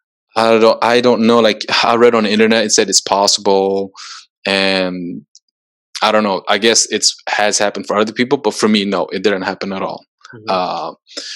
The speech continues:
Speaker 1: I was, "Okay, well, what can I do to get rid of it?" And at the time, I hated saunas, so I didn't wanna go to the sauna and sit there and sweat 'cause it was too, like, uncomfortable. But I love them now. Now I love them.
Speaker 2: Mm-hmm.
Speaker 1: Uh, but so I was like, "Okay, well, I don't wanna do that. I wanna just pee it out.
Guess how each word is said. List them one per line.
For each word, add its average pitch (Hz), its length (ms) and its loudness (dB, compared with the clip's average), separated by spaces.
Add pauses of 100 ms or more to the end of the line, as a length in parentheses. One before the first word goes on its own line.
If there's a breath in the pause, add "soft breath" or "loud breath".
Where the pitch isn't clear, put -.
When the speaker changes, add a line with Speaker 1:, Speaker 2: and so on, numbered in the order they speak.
Speaker 1:
I - 40 0
was, 104 140 2
"Okay, 110 200 2
well, 107 160 4
what 113 180 4
can 113 120 -2
I 104 60 2
do 104 200 0
to 98 120 -4
get 101 100 4
rid 101 160 2
of 92 120 -8
it?" 85 120 -10 (120)
And 107 160 0
at 107 100 -4 (220)
the 107 100 0
time, 123 480 -2
I 104 140 0
hated 101 280 -2
saunas, 95 440 -2
so - 160 0
I - 20 -2
didn't 104 180 2
wanna 95 200 -4
go 95 120 -2
to 92 120 -6
the 90 60 -2
sauna 92 280 -2
and 92 100 -8
sit - 160 -4
there 90 100 -6
and 85 100 -4
sweat 85 320 -4
'cause 90 140 -8
it 92 40 -6
was - 260 -6 (640)
too, 101 260 -4
like, - 240 -4 (140)
uncomfortable. 113 580 -6 (180 loud breath)
But 113 100 2
I 113 40 6
love 110 280 4
them 90 120 -14
now. 95 240 -6 (140)
Now 104 200 -2
I 87 60 -8
love 95 220 -8
them. - 100 -16 (540 loud breath)
Speaker 2:
Mm-hmm. - 20 -12
Speaker 1:
Uh, 98 300 -2 (120)
but 95 180 0 (1080 loud breath)
so - 120 -4
I 113 40 2
was 113 80 2
like, 110 100 2
"Okay, 117 100 0
well, 110 140 6
I 113 60 4
don't 113 140 4
wanna 107 160 2
do 104 140 0
that. 95 180 -2
I 101 80 2
wanna 101 180 0
just - 240 -6
pee 110 220 0
it 95 100 -2
out. 87 200 0